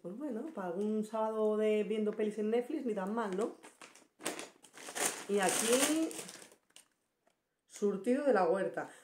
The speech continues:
Ah, en plan, paté de naranja, paté de higos y paté de cereza. ¡Uh! ¡Uh! A mí esto no.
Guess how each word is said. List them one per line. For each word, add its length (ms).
Ah, 160
en 100
plan, 260
paté 220
de 120
naranja, 440
paté 180
de 180
higos 260
y 60
paté 200
de 160
cereza. 480
¡Uh! 420
¡Uh! 300
A 60
mí 80
esto 180
no. 240